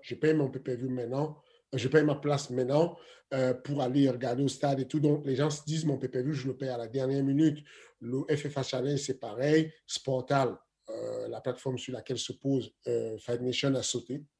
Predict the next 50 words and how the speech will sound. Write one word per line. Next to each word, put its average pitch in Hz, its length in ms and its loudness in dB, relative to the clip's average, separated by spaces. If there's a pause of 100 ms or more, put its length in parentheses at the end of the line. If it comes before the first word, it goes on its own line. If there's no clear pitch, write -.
(240)
À 113 60 -12
un - 20 -6
moment 123 260 0
donné, 131 240 -2
ça 131 140 -2
s'est 131 140 -10
terminé 123 320 -2
sur 117 200 -10
Facebook. 151 440 -4 (240)
Donc, 127 160 2
les, 123 80 -2 (160)
les 127 80 -2
gens 147 180 0
ne 147 100 -2
s'engagent 135 640 -2
pas 165 120 -2
à - 220 -6
payer 135 260 4
pour 135 200 -4
un - 20 -2
spectacle 117 540 -6
en 113 100 -4
avance 110 400 -6
parce 113 180 -10
que 135 160 0 (260)
avec 123 200 -6
la 120 140 -4
restriction 117 460 -4
du 117 140 -6
covid 120 440 -8
et 123 100 -6
tout, - 160 -4
il 139 60 0
y 127 80 0
a 120 40 -4
des 117 80 -8
gens 117 180 -4
qui - 140 -16
vont 113 120 -10
peut-être 127 360 -4
pas 123 80 -4
voyager, 117 360 -2
peut-être 135 240 -8
des 120 100 -6
combats 117 300 -8
annulés. 117 420 -2 (300)
Mais 107 160 -12
quand 226 180 6
il 190 80 6
s'agit 139 640 0